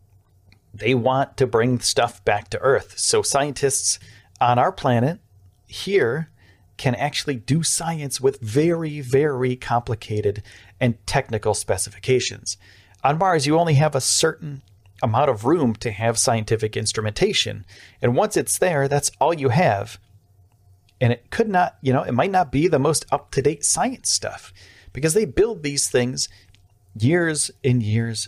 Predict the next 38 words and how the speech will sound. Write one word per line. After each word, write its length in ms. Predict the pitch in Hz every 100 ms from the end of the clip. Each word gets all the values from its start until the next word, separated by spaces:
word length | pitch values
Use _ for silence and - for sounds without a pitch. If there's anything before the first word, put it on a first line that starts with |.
| -
and 140 | 110 98
years 220 | 110 110
before 260 | 98 101
the 140 | 98 90
launch. 500 | 127 196 95 - - - - -
And 100 | 123
this 100 | 180
technology 720 | - 175 131 180 208 107 107
might 240 | 107 165 -
be 260 | 131 123 - _ -
a 60 |
little 200 | 339 370
bit 120 | 277 269
outdated 680 | 254 - 247 196 95 104
by 140 | 123 123
the 100 | 120
time 420 | - 110 110 117 _ _ _ _ _ -
the, 240 | 107 104 101
uh, 60 |
Mars 320 | 117 240 156
rover, 460 | 120 104 104 107 127 _ _ _ _ _ -
uh, 220 | 107 101
gets 280 | 101 156 -
the 100 | 143
cache 380 | - 156 160 -
of 100 | 127
samples 480 | - 190 139 107 101
back 300 | 101 104 107
to 100 | -
Earth. 360 | 185 117 -
So 180 | - 107
it's 100 | 98
gonna 160 | - 107
come 160 | 123
back 280 | 110 127 131
in 80 | 113
twenty 240 | - 120
twenty-eight, 500 | 107 113 113 143 247